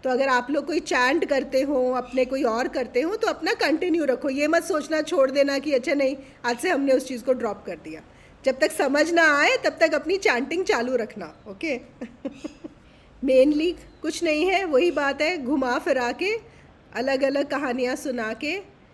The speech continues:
कि तुमको जो, अ, फाइनल रिलैक्सेशन मिलेगा, वो किस में मिलेगा? आत्मबोध में ही मिलेगा,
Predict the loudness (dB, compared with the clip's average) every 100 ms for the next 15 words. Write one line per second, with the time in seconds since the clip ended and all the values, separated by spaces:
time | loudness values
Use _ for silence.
0 | -20 -18 -10 -8 -6 -8 -6 -6 -6 -4
1 | -4 -4 -2 2 4 4 2 -2 -14 -20
2 | -14 -10 -8 -10 -14 -20 -20 -14 -4 0
3 | 0 0 -2 -2 -2 -4 -6 -8 -6 -4
4 | -2 -2 0 -2 -2 -6 -8 -10 -4 -4
5 | -2 -2 -2 -4 -4 -6 -8 -4 -4 0
6 | 0 0 -2 -2 -2 -4 -4 -8 -10